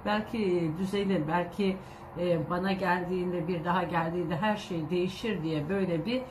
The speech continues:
e, duyguların olabilir ama yine de bu konuda seni uyarıyorum. Şu anda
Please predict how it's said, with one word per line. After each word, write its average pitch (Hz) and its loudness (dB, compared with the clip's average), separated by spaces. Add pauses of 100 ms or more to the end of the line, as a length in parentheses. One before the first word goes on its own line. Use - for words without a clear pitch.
(360)
e, 175 2
duyguların 180 2
olabilir 208 0
ama 233 2
yine 226 2
de 175 0 (100)
bu 277 -6
konuda 196 2
seni 214 -4
uyarıyorum. 151 2
Şu 233 -6
anda 175 0